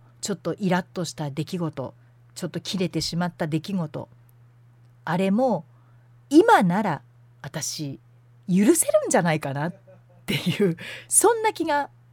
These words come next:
したんです。皆さんにたくさんメールいただきましたよ。長文で本当に真剣に皆さん考えてくださったっていう心のこもったメールを全部目通させていただいたけれども、結論、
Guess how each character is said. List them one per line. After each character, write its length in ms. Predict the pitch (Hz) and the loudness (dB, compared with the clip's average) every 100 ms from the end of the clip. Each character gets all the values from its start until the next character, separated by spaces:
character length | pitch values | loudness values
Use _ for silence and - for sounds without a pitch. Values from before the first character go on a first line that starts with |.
| _ 180 | _ -8
し 120 | - | 0
た 120 | 226 | 0
ん 80 | 151 | 0
で 80 | - | -6
す。 160 | - _ - - - - | -18 _ -20 -20 -20 0
皆 200 | 196 240 | 4 6
さ 100 | 233 | 4
ん 40 | |
に 80 | 180 | 0
た 80 | 190 | -2
く 60 | - | 0
さ 100 | 226 | 2
ん 40 | |
メ 120 | 220 | 4
ー 20 | |
ル 60 | 240 | 2
い 60 | 240 | 0
た 80 | |
だ 100 | 226 | -2
き 80 | 226 | -2
ま 80 | 247 | -6
し 60 | - | -2
た 80 | |
よ。 160 | 156 151 - - - | -4 -4 -12 -20 -4
長 260 | 233 226 | 4 4
文 280 | 220 233 220 | 4 0 0
で 100 | 208 | 0
本 320 | - 254 285 | 0 -2 -2
当 80 | 302 | -2
に 140 | 285 | -2
真 260 | 233 269 269 | -2 -2 -2
剣 260 | 285 269 262 | 0 0 -2
に 220 | 285 233 - - - - _ - | -6 -6 -8 -20 -20 -20 _ -4
皆 200 | 202 208 | -2 -2
さ 120 | 190 | -4
ん 140 | 170 | -6
考 340 | - - 202 214 | -10 -4 -2 -2
え 100 | 208 | -4
て 60 | |
く 60 | 202 | -4
だ 100 | 196 | -4
さ 120 | 196 | -6
っ 60 | - | -10
た 140 | - | -10
っ 40 | 175 | -10
て 220 | - 202 | -6 -4
い 100 | 190 | -2
う 280 | 196 190 175 - | 0 -2 -4 -8
心 320 | 208 233 208 | -6 -4 -4
の 100 | 208 | -4
こ 100 | 214 | -4
も 140 | 214 | -4
っ 40 | 240 - | -6 -2
た 360 | 240 254 190 208 _ - | 0 2 0 -2 _ -4
メ 240 | 190 196 | 0 0
ー 40 | 202 | 0
ル 160 | 208 | 2
を 80 | 214 | 2
全 460 | 147 127 285 359 240 | 0 0 0 0 -2
部 240 | 202 156 - | -2 -4 -4
目 240 | 175 202 | -2 -2
通 180 | 185 196 | -2 -4
さ 140 | 196 | -4
せ 160 | 220 196 | -6 -6
て 80 | 165 | -6
い 60 | |
た 100 | 156 | -4
だ 100 | 185 | -2
い 60 | 185 | -2
た 100 | 220 | -4
け 100 | 202 | -6
れ 60 | 156 | -6
ど 100 | 165 | -4
も、 320 | 202 185 151 - - - _ _ | -2 -2 -6 -14 -20 -20 _ _
結 280 | - - 254 | -8 -6 0
論、 300 | 277 170 | 0 0